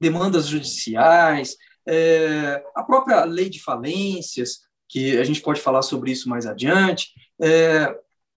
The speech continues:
tudo isso, todo esse imbróglio,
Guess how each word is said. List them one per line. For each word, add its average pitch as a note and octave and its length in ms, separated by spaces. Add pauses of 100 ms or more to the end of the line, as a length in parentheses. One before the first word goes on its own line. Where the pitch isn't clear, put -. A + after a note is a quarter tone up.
tudo E4+ 300
isso, - 480 (180)
todo - 180
esse - 160
imbróglio, E3 920